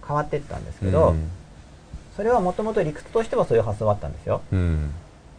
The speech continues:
Speaker 1: 過去の自分と比べて上がっていけばいいじゃないか。
Speaker 2: うん。うん。
Speaker 1: 理屈としてあったんです。
Speaker 2: うん。
Speaker 1: ただ僕自身の無意識的な感情的な反応として、
Speaker 2: うん。
Speaker 1: その理屈の話、つまりそれなりたい自分、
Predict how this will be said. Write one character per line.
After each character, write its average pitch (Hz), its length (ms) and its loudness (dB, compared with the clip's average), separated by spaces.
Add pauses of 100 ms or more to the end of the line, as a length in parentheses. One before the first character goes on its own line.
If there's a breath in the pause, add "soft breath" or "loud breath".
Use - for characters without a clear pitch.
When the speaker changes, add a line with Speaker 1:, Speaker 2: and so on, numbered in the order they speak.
(160)
Speaker 1:
過 107 120 -4
去 92 80 -4
の 85 60 0
自 85 100 -4
分 87 120 -8
と 82 80 -8
比 92 160 -6
べ 98 80 -8
て - 220 -6 (120)
上 90 140 2
が 71 100 2
っ - 40 -4
て - 140 -8
い - 20 -10
け 131 140 -6
ば 123 100 -4
い - 60 -10
い 95 40 -6
じ - 80 -10
ゃ 73 40 -10
な - 100 -14
い - 20 -18
か。 107 120 -2
Speaker 2:
う - 20 6
ん。 - 20 6
う 82 60 4
ん。 67 80 2 (440)
Speaker 1:
理 180 100 -6
屈 - 120 -14
と - 120 6
し - 40 -6
て - 60 -2
あ 104 40 -2
っ - 20 -10
た - 80 -12
ん 80 40 -10
で - 60 -14
す。 - 100 -20
Speaker 2:
う - 40 -4
ん。 - 20 2
Speaker 1:
た 85 60 4
だ 76 100 6
僕 143 340 0
自 247 240 -4
身 160 140 -4
の 165 140 0
無 110 180 -2
意 170 100 -2
識 - 200 -14
的 170 160 -4
な 170 240 -4 (140)
感 196 300 -6
情 202 200 0
的 185 220 -2
な 170 120 -2
反 175 340 -2
応 180 160 -2
と 165 140 -2
し - 100 -10
て、 226 280 -2
Speaker 2:
う 92 40 -2
ん。 78 280 0 (240)
Speaker 1:
そ 135 80 -8
の 107 60 -2
理 104 100 0
屈 - 180 -12
の 185 140 -4
話、 165 380 -2
つ - 120 -10
ま 123 80 -2
り 98 60 -4
そ 104 80 -4
れ 92 40 -2
な 104 140 -2
り 147 80 -2
た 180 100 4
い 143 40 6
自 98 140 -2
分、 85 180 -6